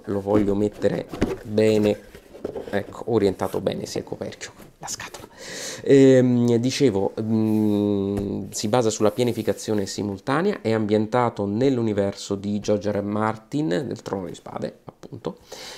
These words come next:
Eh, le grandi casate si combattono per il controllo del continente di Westeros,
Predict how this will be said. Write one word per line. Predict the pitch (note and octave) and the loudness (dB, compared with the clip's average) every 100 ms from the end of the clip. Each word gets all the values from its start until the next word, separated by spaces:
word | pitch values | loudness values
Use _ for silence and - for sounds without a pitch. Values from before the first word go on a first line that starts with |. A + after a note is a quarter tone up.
| - | -6
Eh, | - C3 C3 B2+ A#2+ A2 | 2 6 6 6 6 4
le | G#2+ G#2+ | 4 2
grandi | A#2 A#2 G#2+ | 2 2 0
casate | G#2+ G2+ G#2+ G#2 - G2 | 0 0 0 -2 -2 -6
si | - A2+ G#2+ | -4 -4 -2
combattono | - G#2 G2+ G2 - G2 F#2+ | -2 -2 0 -2 -4 -8 -4
per | G2+ | -2
il | G2 | -2
controllo | - G2 - G2+ G2 | -4 -8 -4 -2 -2
del | F#2 F2+ | -6 -8
continente | - G#2 G#2 G2 F#2 F#2+ | -4 -4 -2 -4 -4 -8
di | G2 | -8
Westeros, | F#2 G#2+ B2 - - F#3 - | -2 2 2 0 -2 -2 -8